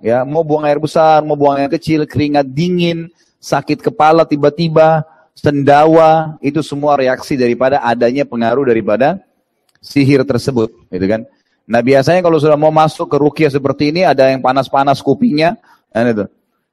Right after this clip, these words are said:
Itu berarti sudah ada reaksi-reaksi ringan. Tapi nggak apa-apa. Kenapa? Udah panas? <laughs> Baik. Jadi,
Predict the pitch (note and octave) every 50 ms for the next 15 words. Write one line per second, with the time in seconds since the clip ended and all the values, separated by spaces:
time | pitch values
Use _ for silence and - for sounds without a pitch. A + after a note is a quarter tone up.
0 | _ - - A#2+ D#3+ E3 D#3 C#3+ C3 C3+ C#3+ C#3+ C#3 - D#3+ D3+ C#3+ C#3+ C#3+ C#3
1 | C#3 C#3+ C#3+ C#3 C#3 C3+ B2 - D3 C#3 C3 B2+ B2+ - - C#3 A#2+ B2+ B2+ B2
2 | G#2+ F2 D2 C#2+ - - A2+ C3 D#3+ E3 D3 C3 A#2+ C#3 C#3+ C#3+ - G#2 E2+ -
3 | - _ _ _ _ _ _ _ _ - - - - - - - - - - -
4 | - - - - - - - - - - - - - - - - - - - -
5 | - - G5 G5 G5+ - - - - - - - - - - - _ _ _ _
6 | _ _ _ _ _ _ _ _ - B2+ C#3+ C#3+ C3+ B2+ B2 A#2+ C3 C3+ C#3+ D#3
7 | D#3+ C#3 A#2+ A2 - - - - - - D#3+ - - - D#3 - - - E3+ -
8 | - - E3 C#3+ - - D3 C#3 B2+ - - - A3 - - - - - - _
9 | _ _ - _ _ _ _ _ _ _ _ _ _ _ _ _ _ - D3 -
10 | _ _ _ _ _ _ _ _ - B2 C3 C3 A#2 F#2 - - - _ _ _
11 | _ _ _ _ _ _ _ _ _ - - - A#2+ C3+ D3 F3+ F#3 - - -
12 | -